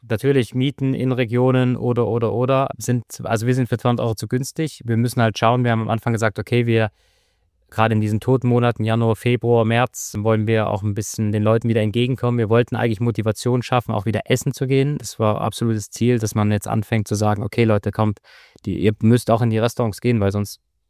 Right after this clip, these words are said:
war's das halt wieder. Ja, also ich meine, in Hannover gab's mal Sieben-Sterne-Restaurants. Hat einen Grund, warum's die dann irgendwann nicht mehr gab, bevor wir dann wieder angefangen haben. Und das ist natürlich auch ein Bauchgefühl, aber du musst es natürlich halten können.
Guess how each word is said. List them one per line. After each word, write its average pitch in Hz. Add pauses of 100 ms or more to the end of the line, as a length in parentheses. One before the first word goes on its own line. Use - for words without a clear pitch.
(160)
war's 104
das 117
halt 95
wieder. 92
Ja, 107
also 110
ich -
meine, 107
in 104
Hannover 110
gab's 113
mal 110
Sieben-Sterne-Restaurants. 101
Hat 107
einen 104
Grund, 110
warum's 104
die -
dann 104
irgendwann 107
nicht 101
mehr 98
gab, 90 (120)
bevor 107
wir 104
dann 101
wieder 101
angefangen 101
haben. 90 (380)
Und 139
das 151
ist 175
natürlich 143
auch 120
ein 123
Bauchgefühl, 117
aber 110 (160)
du 110
musst 110
es 110
natürlich 110
halten 98
können. 85